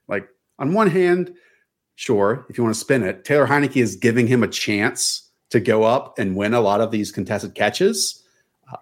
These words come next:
which is good because Terry McLaurin's an alpha and, and can do that. On the other hand, he's getting drilled, <laughs> like, over the middle of the field, on the sideline, coming down hard after,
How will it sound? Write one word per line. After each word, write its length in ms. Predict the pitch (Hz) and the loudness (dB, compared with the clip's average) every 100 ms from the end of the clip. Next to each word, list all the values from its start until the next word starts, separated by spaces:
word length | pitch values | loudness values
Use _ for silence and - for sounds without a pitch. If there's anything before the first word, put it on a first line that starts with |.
| _ | _
which 240 | 131 147 285 | -2 0 0
is 60 | |
good 280 | - 135 185 | 2 2 2
because 360 | 190 - 117 - | 0 0 0 0
Terry 280 | 135 135 | 2 4
McLaurin's 440 | 135 - 123 131 127 | 2 2 4 4 0
an 100 | 120 | -2
alpha 400 | 92 90 - 104 | -2 -4 0 0
and, 280 | 117 117 113 | 2 2 0
and 240 | 113 110 | 0 -2
can 160 | 110 135 | 0 -2
do 160 | 107 90 | -4 -2
that. 300 | 90 - - _ _ - | -2 -4 -8 _ _ -2
On 80 | 139 | 0
the 60 | |
other 120 | 202 202 | 2 2
hand, 220 | 127 120 | 2 2
he's 140 | 139 | 0
getting 260 | 127 160 151 | 2 2 0
drilled, 500 | 120 156 214 87 - - | 0 0 0 -2 -8 -18
<laughs> 120 | - 196 | -6 -2
like, 340 | 196 185 - | 0 -2 0
over 140 | 156 | 0
the 60 | 208 | 2
middle 180 | 190 202 | 2 2
of 60 | - | 0
the 40 | |
field, 460 | 143 147 160 165 160 _ _ _ | 0 2 2 -2 -8 _ _ _
on 200 | - 156 | 0 2
the 80 | 185 | 2
sideline, 840 | 131 131 131 127 127 127 127 131 - _ _ - | 2 2 2 2 2 2 0 -4 -10 _ _ -6
coming 240 | 139 160 | -2 0
down 160 | 170 156 | 0 0
hard 500 | - 131 135 139 135 | 0 2 2 2 0
after, 500 | 117 120 104 98 | -2 -4 -6 -8